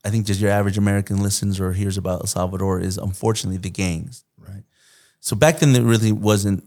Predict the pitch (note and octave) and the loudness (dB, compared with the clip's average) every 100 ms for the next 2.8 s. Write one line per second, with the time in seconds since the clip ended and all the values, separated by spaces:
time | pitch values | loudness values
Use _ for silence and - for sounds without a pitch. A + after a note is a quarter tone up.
0 | _ F#2 G2+ G2 G2 G#2 F#2 F#2+ F#2 G2 | _ -4 0 0 0 0 2 0 0 0
1 | F#2 G2+ F#2+ - G2 F2 F2+ F2+ F#2+ F2 | 0 -2 -2 -2 -4 -2 -2 -2 0 -2
2 | - F#2+ F#2 F2 F2+ D#2+ D#2 B2+ | -2 -2 0 0 -2 -4 -6 -8